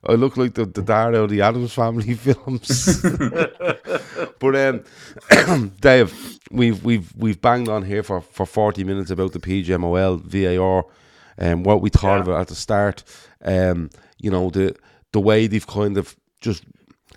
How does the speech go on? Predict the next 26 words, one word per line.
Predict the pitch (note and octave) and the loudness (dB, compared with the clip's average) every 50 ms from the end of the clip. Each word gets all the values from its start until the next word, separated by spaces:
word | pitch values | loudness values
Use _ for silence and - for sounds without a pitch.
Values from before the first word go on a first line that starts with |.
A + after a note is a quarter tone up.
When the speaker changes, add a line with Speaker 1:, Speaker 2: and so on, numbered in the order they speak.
| _ _ _ - | _ _ _ -4
Speaker 1:
rested | G#2+ G#2 A2+ A2 - - G2+ G2+ | 2 2 2 2 2 -2 -2 -2
on | F#2+ F2+ | 0 0
laurels | F2+ F2+ F#2+ G#2+ G#2 F#2+ F2+ F2 | 2 2 2 4 2 2 0 -2
now, | G2 F#2 F#2 | -2 0 0
where | F#2 F#2 F#2 | 2 2 0
they | F2+ F#2 | 0 -2
just | E2+ F#2+ F#2 - | -4 -6 -6 -8
kind | - G2+ F#2+ G2 F#2 | -6 -8 -6 -6 -6
of | F2+ - | -8 -10
throw | - - - G#2+ G2+ | -8 -4 -2 -2 -2
a | G#2 | 0
yellow | G2+ G2+ F#2+ G2 F#2 | -2 -2 -2 -2 -4
card | - - F#2 F#2 F#2 F#2 | -4 -4 -2 -2 0 0
out | F#2 F#2 F#2 F2 _ _ _ _ _ - | 0 -2 -2 -4 _ _ _ _ _ -8
as | - F2+ E2 | -6 -4 -4
an | F2+ F2+ | -2 0
opening | F2 F#2 F2+ - F2 E2+ E2+ | 0 -2 -2 -2 -4 -4 -2
bid | D#2+ F#2+ F#2 F#2 F#2 F2 | 0 2 2 2 2 0
and | F2 E2+ | -2 -2
then | F2+ F#2 F2 F2 D#2+ _ - - _ | -2 -2 -2 -2 -6 _ -18 -20 _
see | - - - A2 | -12 -6 -2 0
where | G2 F#2+ F#2+ | 0 2 2
the | F2 F2+ | 0 -2
process | - - F#2+ F#2+ F#2+ F2 - E2+ - | -2 0 0 0 0 -2 -6 -10 -8
takes | - F2 G2 G#2 G2+ - G#2 | -4 -2 -2 -2 -2 -4 -8
us. | - | -12